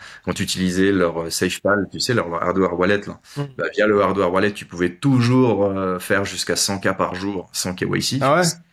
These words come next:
Speaker 1: Par jour sans K Y C.
Speaker 2: <laughs>
Speaker 1: Via le, via
Speaker 2: C'est
Speaker 1: le,
Speaker 2: costaud,
Speaker 1: via le
Speaker 2: ouais.
Speaker 1: hardware wallet, enfin, bref. Et donc,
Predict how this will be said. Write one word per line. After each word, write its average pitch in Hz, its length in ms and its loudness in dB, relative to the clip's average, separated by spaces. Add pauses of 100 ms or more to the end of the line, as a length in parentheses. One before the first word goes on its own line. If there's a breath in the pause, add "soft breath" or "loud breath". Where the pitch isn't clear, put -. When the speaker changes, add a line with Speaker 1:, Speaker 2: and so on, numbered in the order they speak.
(120 soft breath)
Speaker 1:
Par 92 160 2
jour 107 200 -4
sans 101 160 -4
K 104 120 -2
Y 101 200 2
C. 127 200 -4 (280 loud breath)
Speaker 2:
<laughs> - 300 -20
Speaker 1:
Via 104 180 0
le, 98 260 4
via 98 160 0
Speaker 2:
C'est 117 120 2
Speaker 1:
le, 101 80 4
Speaker 2:
costaud, 180 240 4
Speaker 1:
via 165 80 4
le 139 60 4
Speaker 2:
ouais. - 20 4
Speaker 1:
hardware 104 340 0
wallet, 123 380 2
enfin, 98 280 0 (320 loud breath)
bref. 113 360 0
Et 101 80 2
donc, 127 320 0